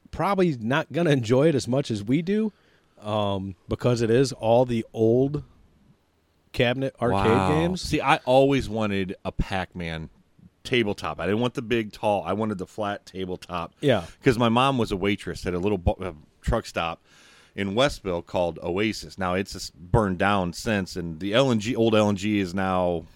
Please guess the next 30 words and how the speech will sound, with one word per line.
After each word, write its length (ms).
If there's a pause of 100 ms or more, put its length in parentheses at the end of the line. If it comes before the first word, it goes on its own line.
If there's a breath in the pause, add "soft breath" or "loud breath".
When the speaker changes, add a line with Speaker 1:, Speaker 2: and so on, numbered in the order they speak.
(160)
Speaker 2:
whatever 280
that 120
thing 220
is 160
there 180
on 80
the 80
big 220
corner 300
if 100
you 80
ever 140
go 120
through 160
Westville. 360
But 120 (380 loud breath)
when 120
I 100
was 120
a 60
kid, 220
she 140
used 160
to 60
work 260
at 100
the 140
Oasis, 540
which 220
is 340